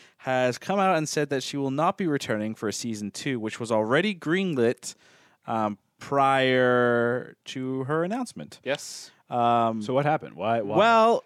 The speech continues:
Speaker 1: as of right n-, uh, or Arjuna, correct me if I'm wrong, but
Speaker 2: Mm-hmm.
Speaker 1: is there information as to the why? It just, the last article that I read said that there was no ill feelings towards the cast or the crew.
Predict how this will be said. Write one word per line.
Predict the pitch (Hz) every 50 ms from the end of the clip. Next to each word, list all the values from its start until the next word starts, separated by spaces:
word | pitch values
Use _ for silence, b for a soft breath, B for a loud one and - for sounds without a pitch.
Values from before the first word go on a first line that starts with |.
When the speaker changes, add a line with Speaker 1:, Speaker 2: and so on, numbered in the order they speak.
| _
Speaker 1:
as | - 165 202 220 254
of | 247 185 170
right | 180 170 165 160 -
n-, | 104 113 120 117 -
uh, | 143 165 175
or | 170 156 160 151
Arjuna, | 147 143 131 139 147 131
correct | - - 131 123 120
me | 123 117
if | - -
I'm | 113 110
wrong, | 110 110 107 107
but | 98 107 107 101
Speaker 2:
Mm-hmm. | 156 180 - _ _ _
Speaker 1:
is | - 120 110 113
there | 123 127 131 135
information | 139 131 - 131 127 123 120 - 131 117
as | - -
to | 117
the | 101 98
why? | 95 98 110 120 139 151 165
It | 165 147 135
just, | 143 151 147 - - b b b b b _
the | - 127
last | 131 147 165 170 -
article | 190 - - - 135
that | 127 120 117
I | 117 120
read | 123 117 117 113 110
said | - - 117 107
that | 113 107 98
there | - 104
was | 104 104 98 -
no | 113 104 101
ill | 110 127 123 117
feelings | - - 139 135 127 127 123 120 117 -
towards | - 120 113 107 -
the | 107
cast | - - 110 98 98 - -
or | 98
the | 87 98
crew. | - - - 185 185 180 180 175